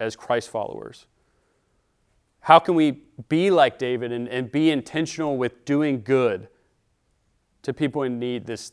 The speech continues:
Thanksgiving season? I think it's a, a good challenge for us. Um, you know, I think we've, we've seen a lot, uh, through this David series. We, I mean, we go back to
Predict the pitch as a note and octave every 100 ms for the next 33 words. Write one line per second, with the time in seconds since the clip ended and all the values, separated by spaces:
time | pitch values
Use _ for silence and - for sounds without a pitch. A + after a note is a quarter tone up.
0 | - A#2 A2 - A2+ A2 G2+ G#2 - -
1 | - _ _ _ _ _ _ C3 C3 A#2+
2 | C3 B2 A#2 A#2 C#3+ D3 C#3 - _ _
3 | _ _ _ _ - D#3 D#3 D#3+ D#3 -
4 | C3 C#3+ D#3+ - - _ - B2+ B2+ B2
5 | A#2 G#2 G#2 _ _ _ _ - D3 C3+
6 | D#3 D#3 D3+ - - D3 C3+ - F3 C#3+
7 | B2 C3+ E3+ - - _ _ _ _ -
8 | B2+ A#2+ B2 - _ - E3 D3+ C#3 C3+
9 | C#3 C3+ - C#3 C#3 C#3 C3 - B2+ B2+
10 | - C3 B2 A#2+ C3+ C3 B2+ B2 - _
11 | - C#3+ B2+ B2 A2+